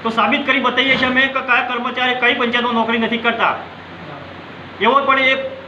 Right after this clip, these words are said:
અમે પે-, ખાતરી આપીએ છીએ. અમારા આજે જેતપુર તાલુકા આવ્યા, જેતપુર ગામમાં, વડાલી તાલુકાના જેતપુર ગામમાં, અ, વડાલી, અરે,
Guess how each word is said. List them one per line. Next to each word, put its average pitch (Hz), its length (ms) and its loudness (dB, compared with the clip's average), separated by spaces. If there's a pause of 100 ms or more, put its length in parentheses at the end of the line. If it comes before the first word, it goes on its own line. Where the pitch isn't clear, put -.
(120)
અમે 233 160 4
પે-, 240 180 2
ખાતરી 226 360 2
આપીએ 202 240 2
છીએ. 147 240 -4 (680)
અમારા 220 640 2 (240)
આજે 202 240 2
જેતપુર 233 340 -6
તાલુકા 233 340 4
આવ્યા, 233 420 2
જેતપુર 185 380 0
ગામમાં, 214 520 2
વડાલી 208 240 2
તાલુકાના 220 400 0
જેતપુર 185 320 -6
ગામમાં, 214 360 2
અ, 170 600 4 (1400)
વડાલી, 226 320 2
અરે, 220 400 0